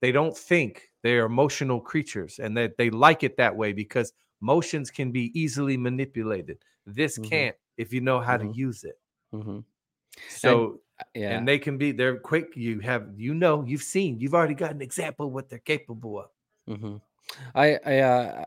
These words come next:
Speaker 2: I find it interesting that there's a lot of cancer talk, uh, rise of cancer,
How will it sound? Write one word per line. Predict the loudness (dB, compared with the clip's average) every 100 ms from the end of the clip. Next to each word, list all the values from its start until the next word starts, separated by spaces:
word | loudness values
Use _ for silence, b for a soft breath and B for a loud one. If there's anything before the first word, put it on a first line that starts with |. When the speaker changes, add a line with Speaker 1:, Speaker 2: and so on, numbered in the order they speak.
| -10
Speaker 2:
I |
find | -2 2 2
it | 2
interesting | -2 -4 0 2 2
that | 0
there's | -2 -2
a | 2
lot | 2 4
of | 2 -2 -8 -20 -20 _
cancer | -4 0 0 -2 -4
talk, | -2 -4 -6 _ _ _ _ _ _
uh, | -2 0 0
rise | 2 2 2
of | -4
cancer, | -2 -2 -2 -2 -4 -4